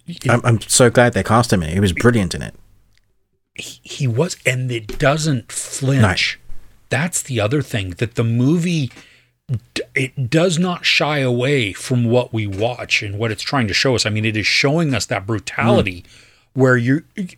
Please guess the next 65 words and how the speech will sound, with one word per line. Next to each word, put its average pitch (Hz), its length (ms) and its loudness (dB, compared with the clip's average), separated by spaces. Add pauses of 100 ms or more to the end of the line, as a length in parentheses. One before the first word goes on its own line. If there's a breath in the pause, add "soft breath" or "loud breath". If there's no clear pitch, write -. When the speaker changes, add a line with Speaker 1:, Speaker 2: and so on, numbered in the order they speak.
(120)
Speaker 1:
you 160 180 0
know, 185 200 0
okay, 214 180 0
maybe 254 260 0
at 185 120 0
once 165 360 0 (100)
or 175 80 4
twice, 170 520 0 (200)
we, 202 200 -4
we 175 160 0
get 135 240 4
it, 131 180 -2
and 143 140 0
then 151 180 0
you 151 120 0
would 139 160 2
think 156 240 -2
it's 135 180 0
gonna 127 280 2 (400 soft breath)
back 135 380 -2
off 139 240 -2
a 165 40 2
little 123 200 4
bit, 113 300 0
and 131 120 2
it 110 140 -4
doesn't. 139 300 2
It 117 80 0
actually 131 400 0
doubles 117 400 2
down, 120 160 2
Speaker 2:
Yeah. - 580 -4
Speaker 1:
and 123 80 2
it 123 140 -2
locks 135 440 0
in 127 220 0
more 127 440 4
of 113 260 0
some 143 220 0
of 135 80 -2
these 117 200 0
things, 165 240 0
and 110 100 -2
you're 110 120 -2
like, 92 180 -2 (380 loud breath)
<gasps> - 380 -14
"I 147 120 2
feel 254 240 2
real 131 220 6
peril 175 380 2
now 135 80 2 (140)
Speaker 2:
Mm. 90 60 -10 (280)
Speaker 1:
for 147 240 4
our 95 80 0
characters." - 520 -4
Speaker 2:
So 139 160 4
when 131 160 2
you 123 80 2
Speaker 1:
Like, 131 140 4
Speaker 2:
get 123 100 2
Speaker 1:
there 156 140 4
Speaker 2:
that 104 200 4
Speaker 1:
is - 60 -6
Speaker 2:
end 113 300 4
scene, 101 540 2